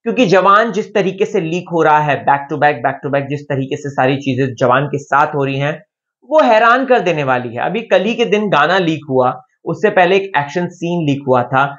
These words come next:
उससे पहले स्टोरी उसकी जो है, स्टोरी लाइन जो है वो इसमें अपने Wikipedia पे डाल दी गई। तो यहाँ पर यही सवाल पूछा जा रहा है कि शाहरुख खान जी, आप जो है, आपके रहते हुए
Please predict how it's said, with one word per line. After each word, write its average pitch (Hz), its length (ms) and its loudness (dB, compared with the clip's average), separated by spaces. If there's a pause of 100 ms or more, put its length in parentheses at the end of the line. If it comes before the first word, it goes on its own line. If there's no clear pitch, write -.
(120)
उससे 214 280 0
पहले 185 360 2
स्टोरी 175 440 2
उसकी 170 400 -2
जो 151 100 2
है, 147 220 4
स्टोरी 147 340 0
लाइन 156 300 2
जो 143 120 0
है 135 140 4
वो 135 380 2 (320)
इसमें 208 220 -2
अपने 208 140 0
Wikipedia 160 640 2
पे 151 80 4
डाल 131 200 2
दी 127 120 -2
गई। 127 200 2 (500)
तो 294 80 -2
यहाँ 240 240 4
पर 269 80 2
यही 226 240 4
सवाल 202 320 2
पूछा 202 320 -2
जा 175 160 2
रहा 180 140 2
है 214 60 -2
कि 214 140 -6
शाहरुख 180 320 0
खान 180 220 0
जी, 196 160 0 (120)
आप 175 320 4
जो 170 100 2
है, 160 400 2
आपके 135 340 0
रहते 147 320 -2
हुए 165 320 6